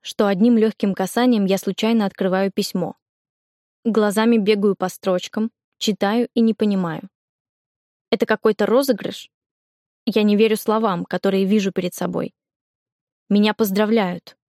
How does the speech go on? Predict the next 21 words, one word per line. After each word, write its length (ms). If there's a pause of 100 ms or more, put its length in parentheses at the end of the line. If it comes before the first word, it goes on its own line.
(640)
Да, 360
поздравляют 600
с 120
тем, 240
что 180
я 140
попала 420
в 40
шорт-лист 520
конкурса 460
народного 480
перевода. 560 (840)
Благодарят 640
за 100
ссылки 400
на 120
готовые 420
переводы, 540 (120)
размещенные 640
в 60
интернете, 580